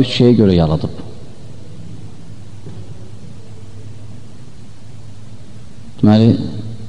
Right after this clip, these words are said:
birinci, dünyanı bəzətmək üçün səmanı. Hmm.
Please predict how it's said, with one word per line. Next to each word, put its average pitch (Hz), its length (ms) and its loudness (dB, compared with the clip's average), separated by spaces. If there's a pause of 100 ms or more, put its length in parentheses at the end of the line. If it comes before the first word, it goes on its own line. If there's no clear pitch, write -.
(220)
birinci, 120 340 8
dünyanı 120 360 10
bəzətmək 104 400 6
üçün 87 140 4 (760)
səmanı. 87 460 8 (2250)
Hmm. 87 280 2